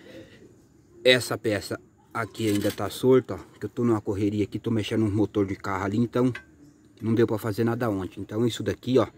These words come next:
é uma alavanquinha do câmbio do Fusca,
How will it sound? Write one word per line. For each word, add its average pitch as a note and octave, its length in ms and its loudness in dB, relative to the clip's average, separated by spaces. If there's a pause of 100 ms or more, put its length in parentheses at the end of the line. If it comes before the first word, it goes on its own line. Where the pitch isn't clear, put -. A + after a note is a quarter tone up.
(840)
é F#2 60 -10
uma G#2 120 0
alavanquinha G#2 520 0
do G2 100 -6
câmbio G2 280 -4
do G2 100 -8
Fusca, C#3 500 0